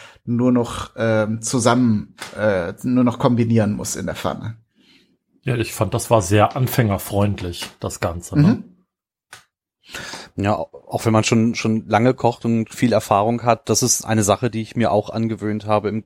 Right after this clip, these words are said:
Speaker 3: ich habe im Grunde immer alles vorbereitet, denn, ähm, während des Kochens manchmal, man ist einfach wenig Zeit oder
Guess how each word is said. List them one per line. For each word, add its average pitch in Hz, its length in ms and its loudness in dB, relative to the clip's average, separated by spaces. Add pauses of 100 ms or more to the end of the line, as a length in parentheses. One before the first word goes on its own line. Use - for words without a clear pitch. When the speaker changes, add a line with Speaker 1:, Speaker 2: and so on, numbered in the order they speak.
(140)
Speaker 3:
ich - 140 -4
habe 107 360 4
im 113 100 -6
Grunde 104 360 0 (140)
immer 127 400 2
alles 110 440 0 (220)
vorbereitet, 101 800 -2 (480)
denn, 104 540 0
ähm, 101 560 0 (240)
während 113 320 2
des - 140 -10
Kochens 123 480 -2
manchmal, 117 360 0
man 117 300 0 (260)
ist - 340 -2
einfach 110 400 -2
wenig 127 440 0
Zeit 117 320 2
oder 107 300 2